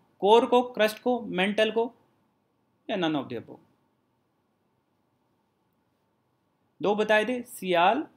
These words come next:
is floating on सीमा, very good नेहा, किरण, माधुरी, इंद्रपाल, अमरदीप, रमैया, विक्की, very good। सब लोग, सब लोग गलत भी आंसर दे सकते हैं, पर दीजिए ज़रूर आंसर, मैं एक्सपेक्ट करता हूँ आंसर।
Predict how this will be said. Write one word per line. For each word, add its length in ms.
is 140
floating 520
on 180
सीमा, 460
very 300
good 140
नेहा, 500
किरण, 520
माधुरी, 680
इंद्रपाल, 560
अमरदीप, 540
रमैया, 380
विक्की, 600
very 220
good। 140
सब 200
लोग, 280
सब 100
लोग 200
गलत 400
भी 120
आंसर 280
दे 180
सकते 240
हैं, 80
पर 100
दीजिए 460
ज़रूर 280
आंसर, 280
मैं 160
एक्सपेक्ट 300
करता 220
हूँ 120
आंसर। 220